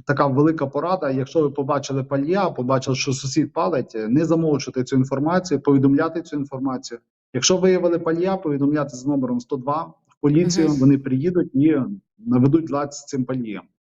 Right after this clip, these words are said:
Speaker 1: Якщо вже побачили пожежу, її неможливо локалізувати, ліквідувати на малих об'ємах, набирати сто один, приїде наша служба, обов'язково цю пожежу ліквідує.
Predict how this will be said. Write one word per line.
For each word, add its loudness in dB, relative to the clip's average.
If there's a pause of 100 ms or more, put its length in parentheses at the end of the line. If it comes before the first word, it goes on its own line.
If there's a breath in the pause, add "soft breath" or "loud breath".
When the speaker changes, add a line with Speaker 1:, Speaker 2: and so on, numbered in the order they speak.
(200)
Speaker 1:
Якщо 2
вже 4
побачили 0
пожежу, 0
її 4
неможливо 4
локалізувати, 4
ліквідувати 4
на 6
малих 4 (440)
об'ємах, 0 (420)
набирати 2
сто 2
один, 4
приїде 4
наша 4
служба, 2
обов'язково 4
цю 0
пожежу 2
ліквідує. 2